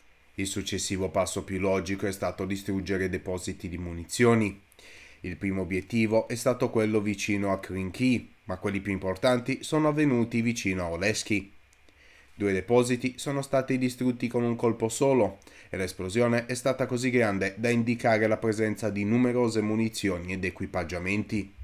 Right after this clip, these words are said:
Dopodiché gli ucraini hanno valutato la situazione e individuato un punto debole nelle difese russe vicino a Kozaci Laeri. Geolocalizzazioni mostrano che gli ucraini hanno rintracciato ed eliminato unità di ricognizione russe che operavano nella regione,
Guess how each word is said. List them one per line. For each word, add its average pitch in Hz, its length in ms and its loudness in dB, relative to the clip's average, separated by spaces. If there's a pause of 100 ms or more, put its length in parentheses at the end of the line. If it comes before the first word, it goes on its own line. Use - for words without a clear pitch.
(360)
Dopodiché 92 640 -4
gli 104 120 0
ucraini 107 500 2
hanno 107 220 0
valutato 104 580 2
la 101 80 2
situazione 117 920 2 (100)
e 110 100 0
individuato 113 640 4
un 104 100 0
punto 135 300 0
debole 120 440 2
nelle 117 280 2
difese 123 400 0
russe 95 400 -2
vicino 98 480 -2
a 98 60 0
Kozaci 98 640 -2
Laeri. 95 640 -2 (1120)
Geolocalizzazioni 92 1300 0
mostrano 113 540 0
che 113 120 -2
gli 107 80 -2
ucraini 110 540 2
hanno 113 240 2
rintracciato 104 720 0
ed 95 100 -2
eliminato 98 600 0
unità 98 400 0
di 95 140 -2
ricognizione 95 800 -2
russe 117 480 -2
che - 100 -4
operavano 110 680 2
nella 95 260 0
regione, 101 580 2